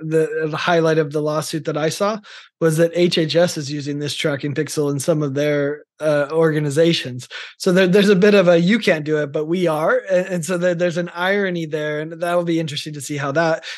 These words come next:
I don't know if that has legal grounds, you know, are they covered the same way by hipaa or not? So maybe that's not, uh, applicable because of the way the regulation's done.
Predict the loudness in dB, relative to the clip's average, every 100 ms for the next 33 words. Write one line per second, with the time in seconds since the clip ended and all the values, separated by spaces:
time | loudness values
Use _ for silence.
0 | 0 4 6 8 6 4 0 0 -4 -4
1 | -4 -2 -2 -2 -2 0 0 -2 -4 -4
2 | 0 0 -2 -2 -2 0 0 -2 -4 -4
3 | -2 -2 0 0 -2 -2 -4 -4 -2 -2
4 | -2 -2 -2 -4 -4 -4 -4 -4 -6 -8
5 | -8 -6 -2 0 2 2 0 0 0 2
6 | 2 2 0 -2 -2 -2 0 0 0 -2
7 | -6 -14 -18 -4 0 2 2 2 0 -4
8 | -4 -4 -2 -4